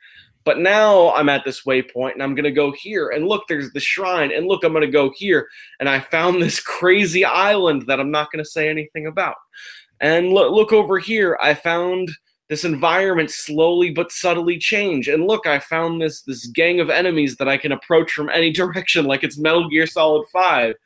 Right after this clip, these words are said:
And look, it's, it's me rediscovering the stealth and the combat." You don't really realize how good Zelda is until you let the story sink in a little bit,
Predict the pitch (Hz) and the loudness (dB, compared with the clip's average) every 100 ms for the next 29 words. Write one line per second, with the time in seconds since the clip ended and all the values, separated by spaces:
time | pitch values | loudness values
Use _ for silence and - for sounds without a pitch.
0 | - - - - 165 202 208 170 - 165 | -20 -20 -12 -6 -2 0 0 -2 -2 -4
1 | - 160 180 180 170 180 160 - 185 170 | -4 -4 -4 -2 -2 -2 -4 -2 -2 0
2 | 170 160 147 - 175 170 165 139 - 175 | 0 -2 -4 -2 0 -2 -2 -6 -6 -8
3 | 170 165 120 98 _ _ _ _ _ _ | -6 -4 -6 -8 _ _ _ _ _ _
4 | _ _ _ - 147 226 262 254 160 170 | _ _ _ -4 2 4 6 4 0 -4
5 | 160 185 202 185 185 165 139 139 156 160 | -2 0 4 4 4 0 -2 0 2 4
6 | 160 131 123 113 - - 143 147 143 143 | 4 4 4 2 -2 0 2 2 2 0
7 | 120 127 131 127 - 127 147 165 151 - | 0 0 0 2 2 2 2 0 -4 -10
8 | - - _ - 139 139 160 143 135 131 | -18 -20 _ -6 -4 -2 0 0 0 0
9 | 147 170 202 - 214 208 208 202 - 208 | 2 2 0 0 0 2 2 0 0 -2
10 | - 131 117 113 110 107 113 - | 0 -2 0 0 0 2 0 0